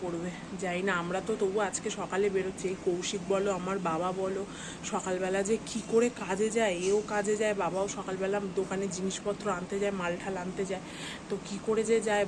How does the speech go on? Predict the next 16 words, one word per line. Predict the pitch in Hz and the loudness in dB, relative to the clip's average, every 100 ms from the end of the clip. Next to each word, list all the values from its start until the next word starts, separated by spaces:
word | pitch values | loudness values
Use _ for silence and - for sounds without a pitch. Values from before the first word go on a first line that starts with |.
| 180 | 0
ভগবান | 170 175 190 196 | -2 0 0 2
জানে। | 202 202 | 2 2
আর | 190 | 0
এই | 175 | -2
এত | - - - 202 | -4 -2 0 2
গরমে | 175 180 190 208 | 4 2 2 0
যাবেই | 196 156 175 190 | 0 0 -2 0
বা | 202 - | -2 -4
কি | 190 | -2
করে, | 202 202 | 0 0
তাও | 175 151 | -4 -4
জানি | 180 175 165 170 | -4 -4 -4 -4
না। | 165 - - - - - | -6 -8 -14 -12 -12 -6
বাপরে, | 190 190 220 | -4 -2 0
আমি | 190 202 | 2 4
এইটুকানি | 196 190 214 220 220 233 | 2 2 0 2 4 4